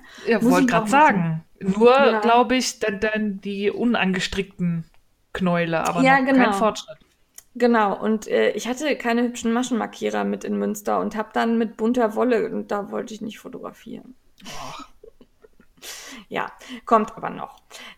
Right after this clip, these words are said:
Speaker 2: Dann hab ich meine Silvi-Socken weiter gestrickt. Da bin ich jetzt beim ersten Socken an der Ferse.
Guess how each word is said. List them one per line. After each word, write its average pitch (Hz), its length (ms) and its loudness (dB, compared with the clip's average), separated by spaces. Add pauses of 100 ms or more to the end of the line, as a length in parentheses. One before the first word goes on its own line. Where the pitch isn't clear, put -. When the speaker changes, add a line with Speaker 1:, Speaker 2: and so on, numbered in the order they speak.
(260)
Speaker 2:
Dann 277 440 2
hab 339 280 -6
ich 285 360 -4
meine 233 280 2
Silvi-Socken 214 600 0
weiter 311 240 -2
gestrickt. 320 500 -8
Da 262 100 0
bin 262 160 -4
ich 269 100 -8
jetzt 269 180 -8
beim 233 160 -2
ersten 247 380 -2
Socken 240 300 -4
an 110 180 -4
der 110 120 -2
Ferse. 220 600 -4